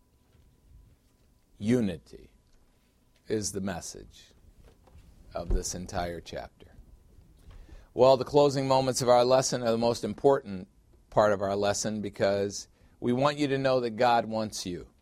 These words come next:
And what God wants from you is that you make the most important decision of your life,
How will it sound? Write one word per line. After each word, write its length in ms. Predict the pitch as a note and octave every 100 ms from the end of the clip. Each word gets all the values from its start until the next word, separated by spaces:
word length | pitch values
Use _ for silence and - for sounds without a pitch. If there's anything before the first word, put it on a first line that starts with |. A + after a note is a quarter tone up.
| _ _ _ _ _ _ _
And 100 | -
what 180 | G#2+ G#2+
God 280 | A#2+ C3 B2+
wants 640 | A#2 B2+ C3+ A#2+ - - _ _
from 220 | - B2+
you 280 | C3 C#3+ D3
is 140 | A#2+
that 120 | G#2 G#2+
you 120 | A#2
make 240 | B2 B2
the 80 | A2+
most 300 | A2+ A#2+ -
important 440 | G2+ - C#3 A#2+
decision 440 | A2+ - B2+ A2 A2
of 160 | G2
your 140 | G2+ G2
life, 360 | A2 C3+ C3+